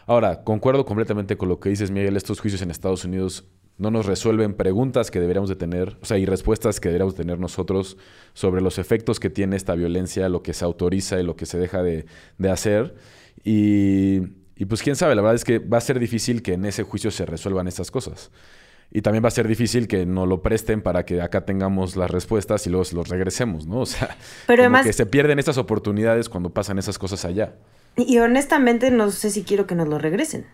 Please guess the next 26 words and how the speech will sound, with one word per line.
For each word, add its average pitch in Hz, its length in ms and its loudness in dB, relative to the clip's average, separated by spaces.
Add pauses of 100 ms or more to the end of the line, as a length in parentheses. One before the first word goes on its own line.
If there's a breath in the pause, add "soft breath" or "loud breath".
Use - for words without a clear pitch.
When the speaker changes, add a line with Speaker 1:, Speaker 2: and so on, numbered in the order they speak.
Speaker 2:
¿no? 285 160 -4
O 302 80 -4
sea, 175 160 0
después 180 400 0
de 180 120 0
ver 170 240 2
cómo 170 280 0
acá 156 420 0
liberan 160 560 0
a 151 60 -2
la 151 100 0
banda 151 480 0
y 151 160 2
no 143 220 -2
tienen 151 320 -4
pruebas, 147 560 -2 (320 loud breath)
eh, 135 760 -4
este, 165 460 -4
contundentes, 180 960 0
¿no? 156 200 -6
La 160 120 -4
fiscalía 165 520 -2
y 165 60 2
nada 160 220 0
más 165 200 0
está, 151 640 -2